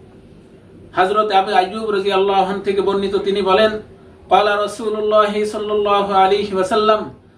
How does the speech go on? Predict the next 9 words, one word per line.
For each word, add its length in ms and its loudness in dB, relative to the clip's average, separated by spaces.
"আরবাউম 500 0
মিন 300 -8
সুনানিল 500 -4
মুরসালিন", 760 2
চারটি 360 0
জিনিস 600 -2
সকল 420 0
রসুলদের 520 -2
সুন্নাত। 360 -10